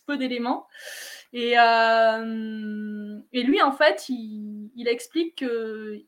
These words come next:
y a des personnes comme ça qui, qui ont toujours besoin, en fait, d'occuper le vide, qui, qui sont très angoissées, euh, à l'idée d'avoir, euh, des temps morts, à l'idée d'avoir, euh, voilà, un, un moment, euh, sur la plage à regarder, euh, le coucher de soleil. En fait, c'est pas possible, ils sont toujours be-,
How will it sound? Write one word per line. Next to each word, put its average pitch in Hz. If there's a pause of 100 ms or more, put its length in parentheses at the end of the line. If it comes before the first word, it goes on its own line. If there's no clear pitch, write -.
y 233
a 254
des 294
personnes 294
comme 240
ça 254
qui, 226 (800)
qui 262
ont 269
toujours 311
besoin, 285
en 320
fait, 240
d'occuper 302
le 247
vide, 247 (580)
qui, 208
qui -
sont 220
très 285
angoissées, 269
euh, 247
à 220
l'idée 226
d'avoir, 233
euh, 214 (640)
des 220
temps 220
morts, 285
à 233
l'idée 233
d'avoir, 233
euh, 220
voilà, 247
un, 214
un 208
moment, 233
euh, 208
sur 220
la 208
plage 233
à 208
regarder, 220
euh, 208
le 220
coucher 226
de -
soleil. 247
En 233
fait, 269
c'est 254
pas 240
possible, 247
ils 262
sont 220
toujours 254
be-, 254